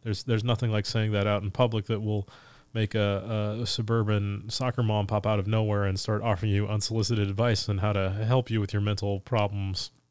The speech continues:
with, with absolutely no medical background at all. I, one of the big ones people always suggest, yoga. I'd be like, "I, you know, I, I have problems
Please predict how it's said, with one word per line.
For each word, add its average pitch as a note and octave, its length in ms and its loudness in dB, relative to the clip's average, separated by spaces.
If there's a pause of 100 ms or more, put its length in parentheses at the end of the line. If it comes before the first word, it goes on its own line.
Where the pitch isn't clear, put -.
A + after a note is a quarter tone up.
with, G#2 400 -4
with A2 220 -2 (340)
absolutely C3 460 0
no A#2+ 160 4
medical G#2 320 0
background G#2 440 0
at A#2+ 80 2
all. A#2 320 8
I, A2+ 140 -2 (440)
one B2+ 100 6
of A#2+ 60 12
the A2+ 60 6
big G#2+ 160 4
ones G#2 260 0 (220)
people A2+ 240 -2
always G#2+ 220 0
suggest, - 520 -4 (560)
yoga. A#2 420 2 (180)
I'd G#2 100 -2
be G#2+ 120 -2
like, G2 320 -2
"I, A2+ 440 0 (100)
you A#2 140 -2
know, G2 180 0
I, F#2 140 -2 (380)
I G2+ 40 -6
have G2+ 360 -4 (280)
problems G#2+ 760 -4